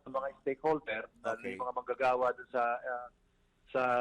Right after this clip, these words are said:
Speaker 1: Palayparan,
Speaker 2: Apo.
Speaker 1: ah, itong mga O F W,
Speaker 2: Aha.
Speaker 1: mga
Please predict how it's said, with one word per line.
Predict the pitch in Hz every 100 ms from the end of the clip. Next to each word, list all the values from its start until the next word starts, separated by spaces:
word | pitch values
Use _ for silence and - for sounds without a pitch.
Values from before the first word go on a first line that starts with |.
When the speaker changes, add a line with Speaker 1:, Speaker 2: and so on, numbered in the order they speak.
| 120 120 120 120 120 120 123 -
Speaker 1:
Palayparan, | 113 117 123 160 151 123 127 117
Speaker 2:
Apo. | 117 117
Speaker 1:
ah, | 123
itong | - 123
mga | 123 123 127
O | 127
F | 131 -
W, | 113 113 160 160 139 139 135
Speaker 2:
Aha. | 104
Speaker 1:
mga | 101 -